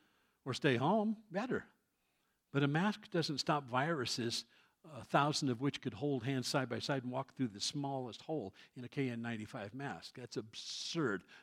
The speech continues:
Nobody is following the science.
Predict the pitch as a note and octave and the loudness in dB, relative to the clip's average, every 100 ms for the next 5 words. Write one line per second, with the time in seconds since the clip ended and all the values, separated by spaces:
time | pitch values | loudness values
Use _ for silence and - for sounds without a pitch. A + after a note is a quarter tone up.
0 | - D3 D#3+ D#3+ A#2 F2 D#2+ _ _ A#2 | 0 4 6 6 4 0 -2 _ _ -6
1 | - B2+ G#2+ G2 F#2+ F2+ F#2 - F#2+ D#2+ | 2 4 4 2 -6 -10 -8 -6 -4 -6
2 | - - - | -14 -16 -16